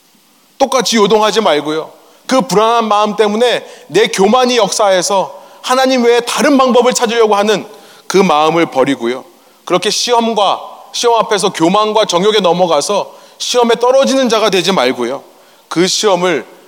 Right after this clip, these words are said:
바른 믿음을 가짐으로 통과하는 저와 여러분 되기를 소원합니다. 이 두 번째, 첫 번째가 그런 전적인 신뢰, 고난이라는 시험으로부터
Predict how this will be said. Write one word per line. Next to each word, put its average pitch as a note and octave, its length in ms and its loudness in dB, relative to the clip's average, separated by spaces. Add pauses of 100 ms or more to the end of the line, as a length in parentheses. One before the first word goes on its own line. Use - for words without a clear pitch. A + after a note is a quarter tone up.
(120)
바른 A3+ 360 0
믿음을 F#3+ 340 0
가짐으로 C#3+ 680 -2
통과하는 F#3 720 -4 (320)
저와 C3 340 -2
여러분 A#2+ 240 -4
되기를 A2+ 480 -8 (220)
소원합니다. A2 580 -10 (840)
이 G3+ 80 2
두 F3 120 -2
번째, G3 500 2 (880)
첫 B3+ 160 -4
번째가 A#3 460 0
그런 F3+ 420 0 (480)
전적인 G#3+ 500 0
신뢰, F3+ 320 -2
고난이라는 A3+ 640 0
시험으로부터 G3+ 1040 -2